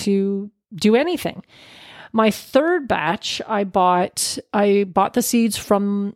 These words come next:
the dispensary that I work at. It was a five pack of feminized seeds, and I think it cost me about fifty-five bucks after tax. That is Canadian dollars, but fifty-five dollars. So, you know, that's, like, eleven dollars a seed, and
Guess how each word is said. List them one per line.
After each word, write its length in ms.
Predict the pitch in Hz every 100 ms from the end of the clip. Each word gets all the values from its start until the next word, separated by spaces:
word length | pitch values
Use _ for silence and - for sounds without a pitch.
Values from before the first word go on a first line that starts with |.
| _
the 140 | 220 220
dispensary 540 | 226 - 196 190 240
that 140 | 226
I 80 | 220
work 280 | 185 190 180
at. 280 | 175 185 -
It 60 | 202
was 160 | 202
a 60 | 220
five 420 | - 196 262 -
pack 300 | - 285 294
of 100 | 262
feminized 680 | - 226 277 277 269 277 -
seeds, 580 | - 233 185 185 208 220
and 120 | 202
I 60 |
think 240 | - 214 226
it 100 | 226
cost 320 | 190 180 -
me 80 | 220
about 220 | 185 -
fifty-five 600 | - 208 226 - 208 180
bucks 280 | 185 - 190
after 260 | 196 -
tax. 440 | 208 - 160 208 -
That 120 | 196
is 160 | 185 -
Canadian 460 | 190 180 185 214
dollars, 400 | 190 - 220 220
but 360 | - 185 196 - - - - - - - _ _
fifty-five 480 | - 294 311 311 330
dollars. 460 | 262 233 240 247 -
So, 560 | - - 269 262 254
you 120 | - 254
know, 200 | 185 214
that's, 160 | 226
like, 140 | 233 196
eleven 340 | 185 190 196
dollars 400 | 175 175 175 175
a 40 |
seed, 560 | - - 269 226 226 - -
and 380 | 226 208 208